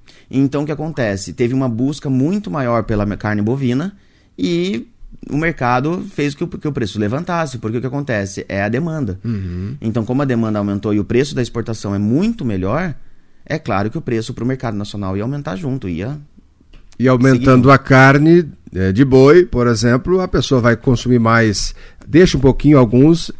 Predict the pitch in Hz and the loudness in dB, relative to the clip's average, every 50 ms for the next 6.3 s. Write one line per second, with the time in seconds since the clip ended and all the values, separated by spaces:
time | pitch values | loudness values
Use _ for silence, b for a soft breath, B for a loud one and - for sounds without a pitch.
0 | - - 135 151 131 123 131 143 131 - 139 127 - 120 110 110 123 143 208 - | -2 2 2 4 6 6 4 4 4 2 0 0 2 2 2 2 0 -2 -2 -2
1 | - 135 135 143 147 131 110 113 113 117 113 - 135 139 - - - 127 113 117 | 0 4 4 4 4 4 2 2 2 2 2 0 -2 -2 -2 -2 -2 2 2 2
2 | 127 151 165 165 98 101 104 104 104 101 104 107 113 131 135 131 135 170 196 156 | 2 2 0 0 0 0 2 2 2 2 4 4 4 6 6 6 6 6 6 4
3 | 135 135 156 175 175 - - 139 131 127 113 104 107 95 90 101 117 120 110 - | 4 6 4 4 4 2 2 4 4 4 4 2 2 0 2 2 0 0 0 -2
4 | 120 107 107 107 113 120 123 127 123 - 117 117 123 131 123 - - 117 117 135 | -4 -4 -2 -2 0 0 0 0 0 2 0 0 0 0 0 2 2 2 2 2
5 | 135 147 135 123 123 127 127 131 135 135 135 131 123 - - - - 131 117 104 | 2 2 2 2 4 4 2 2 2 2 2 2 2 0 0 0 0 0 -2 -2
6 | 101 107 110 - - | -4 -8 -12 -16 -20